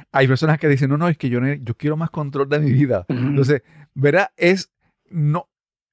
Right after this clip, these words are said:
Speaker 1: algo no es bueno o es malo, es si es lo que yo quiero usar ahora y me va a ayudar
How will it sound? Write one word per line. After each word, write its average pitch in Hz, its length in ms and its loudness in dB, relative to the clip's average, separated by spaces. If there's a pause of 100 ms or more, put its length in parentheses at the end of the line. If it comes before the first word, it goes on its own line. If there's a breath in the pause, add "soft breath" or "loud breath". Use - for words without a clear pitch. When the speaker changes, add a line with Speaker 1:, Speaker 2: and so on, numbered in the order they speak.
(240)
Speaker 1:
algo 131 500 0
no 131 300 2
es 165 140 -4
bueno 151 360 -2
o 127 200 2
es 123 180 0
malo, 98 360 -4
es 127 340 -2 (180)
si - 280 -4
es - 240 -4
lo 123 140 -8
que 113 200 -2
yo 113 320 -4
quiero 131 340 2
usar 123 380 -2
ahora 135 500 2
y 117 140 -4
me 110 80 0
va 104 80 0
a - 20 0
ayudar 135 360 0